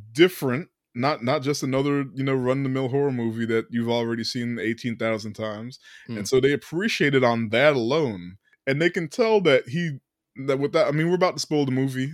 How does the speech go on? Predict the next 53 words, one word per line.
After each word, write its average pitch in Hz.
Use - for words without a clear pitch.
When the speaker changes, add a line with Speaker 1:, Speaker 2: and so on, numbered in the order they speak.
Speaker 1:
I'm 113
gonna 117
just 123
go 131
ahead 123
and 120
give 117
a 107
spoiler 110
warning 110
to 117
you 104
now. 104
Uh, 117
we 120
spoiled 160
the 160
movie 143
moving 127
forward. 107
I 110
beg 131
you, 147
if 117
you 117
haven't 147
seen 143
it, 117
turn 139
the 131
episode 117
off 110
and 107
go 110
listen 110
and 98
then 101
come 107
back 98
just 113
so 120
you 117
can 98
bask 117
in 117
the 104
ambience 101
of 101
the 101
fun. 92
It's 139
wild, 120
wild. 110